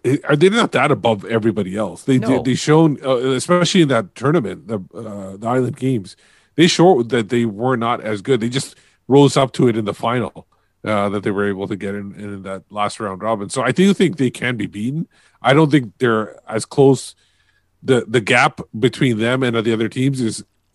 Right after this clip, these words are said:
Speaker 1: anywhere close to what the eighty-sixers had with the other teams in the C S L back in the day. So I don't think that that's anywhere close. I think they can be beaten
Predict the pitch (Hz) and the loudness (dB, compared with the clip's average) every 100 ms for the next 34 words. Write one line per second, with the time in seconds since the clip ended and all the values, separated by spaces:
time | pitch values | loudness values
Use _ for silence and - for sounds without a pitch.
0 | 107 - - 147 131 107 - 131 - 110 | -18 -8 0 2 4 2 2 2 2 -2
1 | 113 - _ 110 101 - _ _ 127 117 | -4 -6 _ -8 -8 -10 _ _ -2 -2
2 | - 139 - 117 107 104 92 104 92 101 | -2 -4 -2 -2 0 -2 -4 -6 -6 -6
3 | 95 _ 117 104 110 - 120 101 107 98 | -8 _ -6 -4 -4 -6 -6 -6 -8 -8
4 | - 98 117 104 95 92 101 85 80 82 | -8 -8 -4 -4 -4 -6 -8 -18 -18 -20
5 | _ _ _ _ _ - 123 127 139 135 | _ _ _ _ _ -2 2 2 2 0
6 | 110 117 104 117 110 - - 117 110 104 | 0 -4 -4 -2 -2 -4 -12 -6 -4 -4
7 | 95 95 107 95 104 139 123 - 113 95 | -6 -8 -6 -4 0 0 0 -2 -4 -8
8 | - 107 101 92 87 | -10 -10 -10 -12 -18